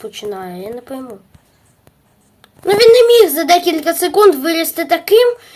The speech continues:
щоб аж капздець уже був. Я дуже повільно розвина-,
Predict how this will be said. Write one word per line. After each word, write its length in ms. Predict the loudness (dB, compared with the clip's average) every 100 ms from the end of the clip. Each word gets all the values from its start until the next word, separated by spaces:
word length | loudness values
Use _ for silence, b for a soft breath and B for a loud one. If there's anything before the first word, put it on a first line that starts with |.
| -16
щоб 260 | -12 -4 -2
аж 160 | -2 -2
капздець 840 | -6 -6 -12 -10 -6 -6 -8 -14
уже 240 | -14 -16
був. 260 | -14 -14 -16 _ _ _ _ _ _ _ _ _ _ _ _ _ _ _ _ _ _ _ _
Я 240 | -8 -8
дуже 340 | -4 -4 -4
повільно 560 | -6 -6 -6 -6 -6 -6
розвина-, 1040 | -8 -10 -14 -14 -10 -10 -8 -10 -10 -12